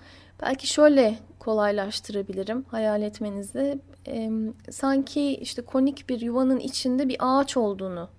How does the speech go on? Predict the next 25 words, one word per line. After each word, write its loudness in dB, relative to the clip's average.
düşünün. -4
Ağacın 4
gövdesi 2
ana 4
havalandırma 0
kanalı. -2
Ağacın 4
dalları 4
da 4
yuvanın 2
dışına -2
doğru -2
uzanan -4
o -4
ara 0
havalandırma -2
kanalları. -6
İşte -10
içeride 4
biriken 0
tüm 0
pis 0
hava 2
bu -18
sistem 2